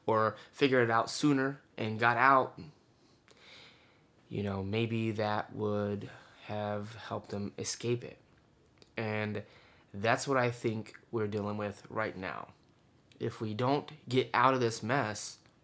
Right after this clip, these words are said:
we're gonna wake up one day living in a whole new world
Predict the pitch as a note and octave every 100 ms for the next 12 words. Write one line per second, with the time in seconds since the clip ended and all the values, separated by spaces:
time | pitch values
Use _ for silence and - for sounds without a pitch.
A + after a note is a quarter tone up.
0 | _ _ _ - B2 D#3 D#3 C#3 F2+ G#2+
1 | A#2+ A2 A2 A#2+ A2 G#2 A2 A2 A2 G#2
2 | G#2 G#2 - G#2+ B2+ D3 D3+ D3 B2+ C3+
3 | B2+ F#2 F2+